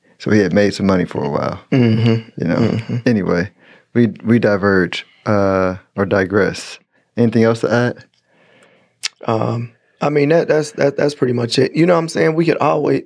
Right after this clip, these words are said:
Speaker 2: like, oh my God, man, a whole, this could be, like, a whole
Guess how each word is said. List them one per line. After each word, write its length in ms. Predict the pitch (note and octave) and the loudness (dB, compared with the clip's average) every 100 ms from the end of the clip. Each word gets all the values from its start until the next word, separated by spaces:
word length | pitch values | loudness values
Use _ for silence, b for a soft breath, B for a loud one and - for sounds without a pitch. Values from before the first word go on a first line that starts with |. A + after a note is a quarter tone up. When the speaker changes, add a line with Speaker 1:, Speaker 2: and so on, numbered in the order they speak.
| - | -8
Speaker 2:
like, 140 | - | -8
oh 280 | - - - | -8 -12 -18
my 100 | - - | -20 -18
God, 300 | - A#2+ - - | -12 -12 -14 -12
man, 340 | C3 D3 G#2 - B B B B _ _ _ - | -6 -4 -6 -8 B B B B _ _ _ -18
a 60 | - | -12
whole, 480 | - D#3 F3 F3 - - - - - - | -4 0 2 2 -2 -12 -18 -20 -18 -2
this 140 | F#3+ | 0
could 120 | F#3+ C3+ | 0 0
be, 220 | C#3 B2+ | 0 0
like, 240 | - - | -4 -4
a 60 | - | -4
whole 600 | - D3+ D3 C#3+ C#3 - | -4 0 2 2 0 -4